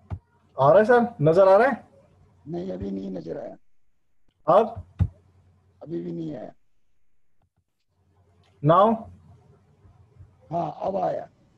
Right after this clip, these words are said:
Speaker 2: थोड़ा डॉक्टर साहब, समय की मजबूरी है, मैं आपसे एक
Speaker 1: महेश जी, मैं क्षमा चाहता हूँ कि जो कुछ technical कारण जो हो जाते हैं, उससे ना चीजें स्लो हो जाती हैं।
Speaker 2: हाँ, हाँ, कोई बात
Speaker 1: बाकी मैं सभी लोगों का स्वागत एक बार दोबारा करता हूँ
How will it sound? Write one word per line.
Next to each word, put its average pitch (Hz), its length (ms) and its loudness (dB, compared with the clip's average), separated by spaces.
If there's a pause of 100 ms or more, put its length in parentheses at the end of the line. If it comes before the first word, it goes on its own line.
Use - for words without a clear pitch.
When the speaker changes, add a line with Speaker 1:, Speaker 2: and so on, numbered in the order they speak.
(920)
Speaker 2:
थोड़ा 190 260 -4
डॉक्टर 196 320 -8
साहब, 220 240 -6
समय 190 380 -12
की 202 140 -12
मजबूरी 185 500 -12
है, 233 240 -6 (340)
मैं 160 100 -10
आपसे 170 280 -12 (640)
एक 143 140 -14
Speaker 1:
महेश 165 280 0
जी, 226 100 0
मैं 226 180 4
क्षमा 185 340 2
चाहता 202 320 2
हूँ 220 180 6
कि 220 200 2
जो 208 160 4 (180)
कुछ 196 340 -2
technical 185 460 2
कारण 185 320 4
जो 196 120 4
हो 175 140 4
जाते 175 280 4
हैं, 214 160 6
उससे 196 300 2
ना 226 100 2
चीजें 190 260 0
स्लो 190 200 0
हो 175 100 4
जाती 139 320 2
हैं। 214 120 2 (360)
Speaker 2:
हाँ, 143 220 -10
हाँ, 147 200 -12
कोई 196 160 -6
बात 175 160 6
Speaker 1:
बाकी 220 180 2
मैं 214 180 6
सभी 208 260 4
लोगों 214 200 6
का 220 120 4
स्वागत 202 380 4
एक 190 120 0
बार 202 140 6
दोबारा 175 340 4
करता 196 300 2
हूँ 208 260 4